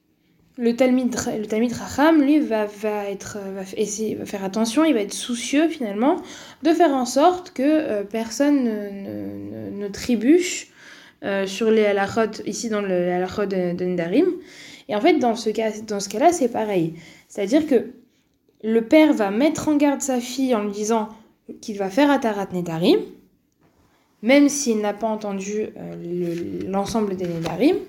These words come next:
Et, euh, ça, cela va faire, selon le, le Shita Mekubetset, que finalement, elle va, euh, elle va lui dire tous les Nedarim qu'elle a fait. Et donc, à partir de là, il,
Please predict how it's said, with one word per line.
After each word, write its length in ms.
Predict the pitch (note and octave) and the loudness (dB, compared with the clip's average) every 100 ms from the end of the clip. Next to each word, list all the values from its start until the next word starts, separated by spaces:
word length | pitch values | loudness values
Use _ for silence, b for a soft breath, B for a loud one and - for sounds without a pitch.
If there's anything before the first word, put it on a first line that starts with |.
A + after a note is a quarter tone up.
| - B B B B - | -14 B B B B -4
Et, 320 | C4 C4 B3 - - | 0 0 -2 -8 -18
euh, 40 | F#3+ F3+ F#3 G#3 | -16 -16 -14 -14
ça, 680 | - - - - A#3 G#3+ | -14 -14 -14 -8 -2 -2
cela 220 | F#3+ A#3+ A3+ | 0 0 2
va 160 | A3+ | 2
faire, 400 | A3 B3+ A#3 - - - | 2 0 0 -4 -12 -16
selon 260 | - A3+ | -4 2
le, 160 | A3+ G3+ | 4 2
le 260 | F#3+ G3 G3 | 0 -2 -4
Shita 200 | - G3+ | -4 -6
Mekubetset, 640 | F3+ - - - C#4+ E4+ - | -8 -10 -10 2 4 2 -2
que 240 | B3 D4+ F4+ B B B B _ | -2 -2 -2 B B B B _
finalement, 720 | - G#3 F3 F3 A#3 E4+ F#4 - | -14 -8 -6 0 2 4 2 -2
elle 160 | A3 G#3 | -4 -2
va, 480 | G3+ A#3 D4 E4 - - | 0 0 0 -2 -8 -16
euh, 280 | F#3+ F#3 F3+ F3+ F3+ F#3+ - - | -12 -10 -10 -10 -10 -12 -14 -14
elle 180 | - G#3 | -8 -4
va 120 | G#3 | 0
lui 180 | G3 F#3+ | 0 0
dire 280 | F3+ B3 F4 - - _ _ _ | 2 4 4 0 -12 _ _ _
tous 120 | D#4+ | 4
les 120 | D4+ | 4
Nedarim 400 | B3+ A#3 A3 A3 | 4 2 2 0
qu'elle 180 | G#3+ F#3 | -4 -6
a 80 | F3 | -4
fait. 300 | A#3+ F4+ A3 | -2 0 0
Et 20 | |
donc, 220 | G3+ - | -2 -4
à 120 | - | -4
partir 240 | A3 G#3+ A#3 | -6 -4 -2
de 80 | |
là, 160 | F#3 A#3 | 2 4
il, 140 | C#4 | 4